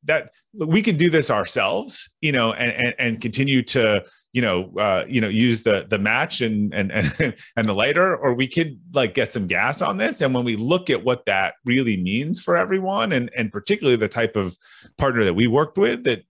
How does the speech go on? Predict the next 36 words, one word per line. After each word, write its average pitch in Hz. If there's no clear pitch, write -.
that, 104
that 101
really 120
believed 110
in 90
heavily 123
incentivizing, 95
you 120
know, 95
management 98
and, 82
and 101
tying 101
that 92
together, 135
I, 107
I 120
think 131
that's 120
what 101
really 98
excited 90
everyone. 87
They 147
wanted 165
to 135
grow 113
and 104
do 104
that. 110
And 92
they 107
could 104
see 127
that, 107
like, 90